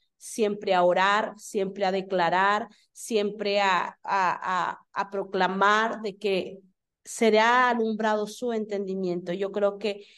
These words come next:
el amor hace la diferencia, objetivo,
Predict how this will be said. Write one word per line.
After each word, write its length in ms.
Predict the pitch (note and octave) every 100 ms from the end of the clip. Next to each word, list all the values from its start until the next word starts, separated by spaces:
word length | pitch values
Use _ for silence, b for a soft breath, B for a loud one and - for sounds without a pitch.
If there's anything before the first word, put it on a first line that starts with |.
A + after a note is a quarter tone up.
| B
el 160 | - G3+
amor 400 | F#3 G3+ G#3 G#3+
hace 220 | G3+ A3
la 120 | G#3
diferencia, 1040 | G3 G3+ G3 F#3+ G3 G3 F#3+ G#3 F#3+ G3 B _ -
objetivo, 1000 | - G3+ G#3 G3+ G3 G#3+ G#3 G#3 A3 G#3+